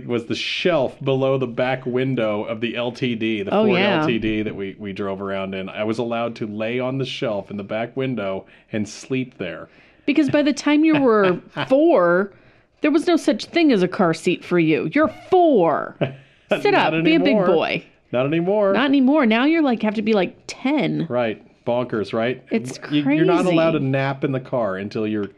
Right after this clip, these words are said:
Speaker 1: eleven years old in the United States.
Speaker 2: <laughs>
Speaker 1: My number
Speaker 2: It is
Speaker 1: two.
Speaker 2: weird. Okay.
Speaker 1: My number two.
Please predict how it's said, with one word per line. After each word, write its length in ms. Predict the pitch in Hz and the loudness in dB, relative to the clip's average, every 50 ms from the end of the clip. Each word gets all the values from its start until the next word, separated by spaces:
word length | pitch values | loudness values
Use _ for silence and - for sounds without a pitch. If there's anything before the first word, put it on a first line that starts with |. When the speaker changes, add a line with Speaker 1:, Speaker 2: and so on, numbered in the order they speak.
| - - | -6 -4
Speaker 1:
eleven 400 | 123 117 117 120 120 123 123 120 | -2 0 0 -2 -2 -2 -4 -4
years 260 | 120 117 117 113 110 | -2 -2 -4 -2 -4
old 280 | 117 107 104 95 90 92 | -4 -4 -4 -6 -6 -8
in 100 | 98 104 | -8 -6
the 60 | 104 | -4
United 320 | 98 95 98 98 101 98 - | -4 -4 -4 -4 -6 -8 -10
States. 400 | - - 104 87 80 80 - 415 403 - - - - - - - 381 - - - - | -8 -8 -8 -8 -2 0 2 2 2 0 -2 -4 -4 -4 -4 -6 -6 -6 -8 -12 -12
Speaker 2:
<laughs> 560 | - - - - - - - - - - - | -12 -6 -4 -4 -4 -4 -8 -16 -16 -6 -2
Speaker 1:
My 160 | 147 165 190 | 0 0 2
number 240 | 202 202 196 339 190 | 2 2 4 4 4
Speaker 2:
It 80 | 190 392 | 4 4
is 80 | 294 | 4
Speaker 1:
two. 120 | 202 180 185 | 4 4 4
Speaker 2:
weird. 340 | 202 196 185 135 123 131 | 4 4 2 2 0 0
Okay. 420 | 160 196 - - 202 165 156 147 143 127 | 0 0 0 0 2 2 2 0 0 -2
Speaker 1:
My 160 | 135 139 160 | -2 -2 -2
number 240 | 175 175 170 170 165 | -2 -2 -2 -2 -2
two. 340 | 165 - 147 113 87 - | -2 -2 -2 -4 -4 -6